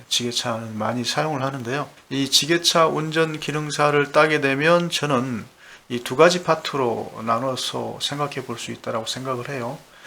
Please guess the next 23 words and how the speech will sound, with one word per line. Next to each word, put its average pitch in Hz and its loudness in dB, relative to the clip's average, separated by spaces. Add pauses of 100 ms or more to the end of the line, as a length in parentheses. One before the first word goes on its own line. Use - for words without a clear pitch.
(160)
첫 180 0
번째는 143 2 (140)
프리랜서, 180 0
자기 123 -4
차를 117 -2
구매를 120 -6
해서 120 -6 (300)
그 120 -6
지게차를 123 -2
가지고 147 -4 (420)
공장에 135 2
지입을 147 2
하거나 113 -4 (140)
아니면은 123 -6 (440)
어떤 123 -4
공사할 131 4 (160)
때 180 4
이 117 -6
단발적으로 123 6
프리랜서로 127 -4 (140)
시간별 120 4
또는 120 -4
오전, 139 0